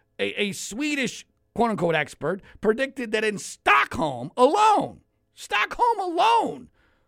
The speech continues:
would by this date have six hundred thousand confirmed cases of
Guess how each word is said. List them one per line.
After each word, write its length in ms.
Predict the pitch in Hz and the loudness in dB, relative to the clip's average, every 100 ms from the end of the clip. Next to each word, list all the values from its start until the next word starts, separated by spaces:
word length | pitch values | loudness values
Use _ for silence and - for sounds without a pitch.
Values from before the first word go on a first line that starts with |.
| _ _ | _ _
would 240 | - 311 220 | -4 -2 2
by 220 | 277 254 | 2 2
this 380 | 175 285 466 - | 0 4 4 4
date 520 | 214 285 381 349 - _ | -2 0 2 -2 -4 _
have 280 | - 247 226 - _ | -4 -2 -2 -6 _
six 640 | - - - 440 - - _ _ | -12 2 2 2 -4 -12 _ _
hundred 680 | - 311 427 330 208 147 113 _ | -4 0 0 0 0 -2 -6 _
thousand 640 | 349 403 381 226 190 139 | 0 2 2 -2 -6 -4
confirmed 600 | 285 - 359 453 381 180 | -6 -2 2 4 2 -6
cases 600 | - - 370 - 262 - - - - - | -4 -2 -2 -4 -10 -10 -18 -20 -20 -6
of 300 | 262 269 247 | -2 -2 -4